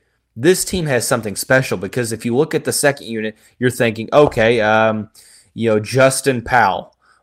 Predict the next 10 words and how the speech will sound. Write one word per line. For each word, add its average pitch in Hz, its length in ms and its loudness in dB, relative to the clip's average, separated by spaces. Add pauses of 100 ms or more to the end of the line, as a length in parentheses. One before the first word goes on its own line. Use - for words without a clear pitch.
one 127 400 0
of 127 220 0
Tyrese 131 460 0
Hunter 123 440 -4
and 110 180 -10
El 117 200 -4
Ellis, 95 480 -6 (300)
uh, 104 240 0
Jalen 123 580 -2
Withers, 104 580 -4